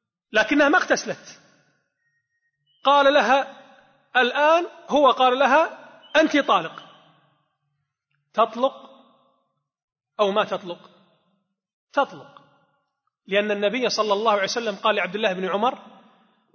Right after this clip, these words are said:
قال لعمر أن يقول لابنه عندما طلق زوجته وهي حائض،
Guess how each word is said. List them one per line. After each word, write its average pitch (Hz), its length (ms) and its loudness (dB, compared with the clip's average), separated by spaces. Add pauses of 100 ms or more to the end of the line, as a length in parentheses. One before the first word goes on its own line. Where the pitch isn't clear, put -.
(500)
قال 180 220 -2
لعمر 208 500 -2
أن 185 60 -8
يقول 214 520 -4
لابنه 214 380 -6
عندما 190 280 -6
طلق 226 340 -2
زوجته 190 520 -6
وهي 185 300 -4
حائض، 254 600 0